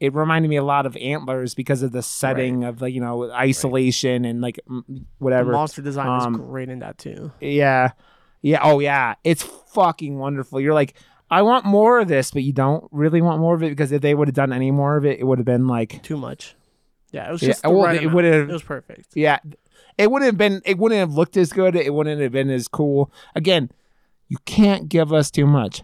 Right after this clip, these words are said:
Speaker 1: Hide shit. I mean, it, <sighs> kind of like we, uh, I mean, I just watched another movie and there, there was a kind of a cool monster design in it. Uh, Freddie, I think you know what I'm talking about.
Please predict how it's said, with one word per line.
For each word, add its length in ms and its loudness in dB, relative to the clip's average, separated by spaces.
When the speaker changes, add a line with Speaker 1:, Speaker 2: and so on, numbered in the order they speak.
Speaker 1:
Hide 340 -2
shit. 320 -8
I 40 0
mean, 220 2
it, 80 -14
<sighs> 440 -14
kind 240 -2
of 280 -2
like 240 0
we, 340 2
uh, 400 0
I 100 -2
mean, 160 2
I 220 0
just 240 -12
watched 380 -2
another 300 -2
movie 380 0
and 140 0
there, 200 -2
there 200 0
was 160 0
a 60 0
kind 280 -2
of 60 -2
a 80 -2
cool 320 0
monster 400 -2
design 420 -4
in 140 -2
it. 140 -10
Uh, 540 -6
Freddie, 280 0
I 40 0
think 140 0
you 80 0
know 80 -2
what 100 -4
I'm 80 -6
talking 160 -2
about. 220 -6